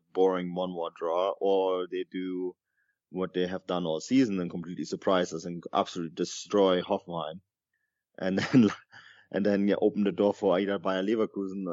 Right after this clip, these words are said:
and the, and or Leipzig to go through. Um, I, I think we really just don't know what we're gonna get. That's, that's really the bottom line. And, um, I think I, I'm with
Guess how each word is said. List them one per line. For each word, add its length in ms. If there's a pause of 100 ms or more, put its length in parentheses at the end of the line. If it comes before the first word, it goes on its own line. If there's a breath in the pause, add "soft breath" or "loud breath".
and 260
the, 240
and 180
or 140
Leipzig 380
to 120
go 120 (120)
through. 480
Um, 360 (640)
I, 80
I 60
think 260
we 120
really 220
just 220
don't 160
know 120
what 200
we're 60
gonna 180
get. 220 (760)
That's, 480
that's 420
really 220
the 100
bottom 300
line. 400
And, 460
um, 460 (2250)
I 120
think 420
I, 160
I'm 200
with 120